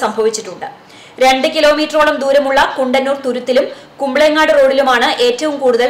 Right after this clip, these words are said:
നാശനഷ്ടം സംഭവിച്ചിട്ടുള്ളത്. വീടുകളുടെ വാതിലുകളും ജനൽ ചില്ലുകളും തകർന്നു വീണു. സ്ഫോടന സ്ഥലത്ത് നിന്ന് സിമന്റ് കട്ടകളും കല്ലുകളും ഒന്നര കിലോമീറ്റർ ദൂരത്തിൽ തെറിച്ചു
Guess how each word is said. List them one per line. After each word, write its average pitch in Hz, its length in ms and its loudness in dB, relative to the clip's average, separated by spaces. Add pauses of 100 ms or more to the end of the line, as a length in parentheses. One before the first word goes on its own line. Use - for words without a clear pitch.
(100)
നാശനഷ്ടം 214 600 -4
സംഭവിച്ചിട്ടുള്ളത്. 202 680 -6 (500)
വീടുകളുടെ 262 480 4 (100)
വാതിലുകളും 254 580 2
ജനൽ 254 280 0
ചില്ലുകളും 240 340 2 (100)
തകർന്നു 220 380 0
വീണു. 156 180 -14 (460)
സ്ഫോടന 285 460 2
സ്ഥലത്ത് 294 340 -2
നിന്ന് 277 200 0 (180)
സിമന്റ് 262 400 -2
കട്ടകളും 262 360 2 (100)
കല്ലുകളും 247 400 2 (160)
ഒന്നര 262 320 0
കിലോമീറ്റർ 262 520 0
ദൂരത്തിൽ 240 400 2
തെറിച്ചു 233 280 2